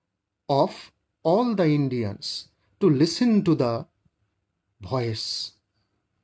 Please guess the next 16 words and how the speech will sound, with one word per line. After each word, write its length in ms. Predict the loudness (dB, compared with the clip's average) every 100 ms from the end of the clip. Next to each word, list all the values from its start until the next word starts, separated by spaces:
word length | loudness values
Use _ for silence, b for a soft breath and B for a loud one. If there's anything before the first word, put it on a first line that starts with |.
| _ _ -12
The 80 | -8
voice 680 | -2 0 0 -4 -8 -10 -14 _ _ _ _ -8
that 220 | -6 -2
is 180 | -2 0
actually 580 | -4 -4 -2 0 -2 -6 _ _ _ _ -8
very 480 | -2 0 0 -2 -6 _ _ _ _ -16
appalling 640 | -6 -2 -2 -4 -8 -14 _ _ _ _ _ _ _ _ -10
to 120 | -10
us. 460 | -8 -8 -8 -10 -14 -20 _ _ _ _ _ -10
But 200 | -6 -2
we 100 | -2
have 160 | -4 -6
to 240 | -4 -6 -12 _ _ _ -2
cope 260 | 0 0 -4
with 240 | -10 -14
it. 420 | -20 _ -18 -18